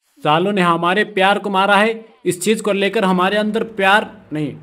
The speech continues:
जुनून और पागलपन तो है, लेकिन तीन चार लौंडे देखकर सब ठीक हो गया। लेकिन ससुरा जिसको, अच्छा मर गया, मर गया। नहीं तो भाई साहब उसको दो चार गालियां एक्स्ट्रा देनी पड़ती अभी। यार गाइस यार, एक बंदा को मारने के बाद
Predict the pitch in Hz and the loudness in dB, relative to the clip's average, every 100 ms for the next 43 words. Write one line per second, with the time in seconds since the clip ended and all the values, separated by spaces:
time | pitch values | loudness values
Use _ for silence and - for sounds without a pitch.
0 | - 123 170 190 233 226 - 156 175 180 | -18 -6 -2 0 -2 -4 -4 -2 -2 2
1 | 180 208 226 220 214 208 208 220 139 160 | 2 2 0 -2 0 0 0 0 -4 -4
2 | 233 220 226 220 220 214 220 226 226 226 | -2 -4 -2 -2 2 4 4 0 0 0
3 | 220 220 226 208 - 190 180 143 127 123 | 0 -2 -4 -4 -2 -4 -2 -4 -2 -6
4 | 110 - 127 131 196 180 156 151 202 226 | -6 -12 -12 -6 -6 -6 -6 -4 -4 -4
5 | 180 139 135 220 185 - 143 156 143 131 | -8 -12 -8 -8 -8 -12 -14 -10 -8 -6
6 | 156 151 147 135 120 120 107 _ - 135 | -6 -6 -6 -6 -8 -10 -12 _ -10 -6
7 | 185 208 165 170 208 202 202 220 180 185 | -4 -2 -2 -2 -2 -4 -4 -4 -2 0
8 | 190 208 190 180 220 220 - 196 180 208 | 0 2 -2 0 -2 -4 -6 -4 -2 -2
9 | 220 185 180 139 120 131 165 180 160 185 | -4 -6 -4 -4 -6 -4 -4 -2 0 0
10 | 180 208 196 208 180 175 214 202 190 175 | 0 0 0 0 -2 -2 -2 -4 -2 -2
11 | 185 208 208 | -2 -2 -2